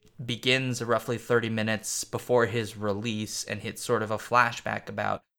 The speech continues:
uh, what happened to him, uh, while he was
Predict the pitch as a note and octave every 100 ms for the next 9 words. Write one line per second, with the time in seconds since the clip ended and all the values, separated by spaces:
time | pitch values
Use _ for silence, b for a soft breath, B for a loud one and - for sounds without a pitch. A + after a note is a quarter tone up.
0 | _ _ A2+ G#2+ G2+ - B2+ A#2 - -
1 | C3+ - B2 A2 A2 A#2+ G#2+ G#2 G#2 G#2
2 | - _ _ - G#2+ G#2+ G#2+ A2+ G#2+ B2
3 | A2 G#2+ G#2 - -